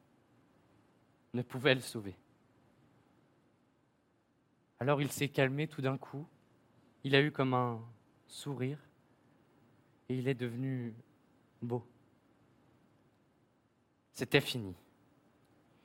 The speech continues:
Il n'a plus qu'à fermer les yeux pour ne plus vous voir.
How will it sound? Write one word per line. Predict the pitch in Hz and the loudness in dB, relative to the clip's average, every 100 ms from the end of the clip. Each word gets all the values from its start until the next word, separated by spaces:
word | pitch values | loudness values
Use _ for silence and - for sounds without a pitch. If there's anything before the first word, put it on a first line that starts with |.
| - - - | -20 -18 -4
Il | 151 | 4
n'a | 156 | 4
plus | 151 170 175 | 4 -2 4
qu'à | 139 | 4
fermer | - 143 135 | 6 4 6
les | 131 117 131 | 2 2 2
yeux | 131 | 2
pour | 107 | 2
ne | 104 | 0
plus | 101 - 123 | 0 -6 -8
vous | 95 | -8
voir. | 92 90 101 95 - | -12 2 4 4 -2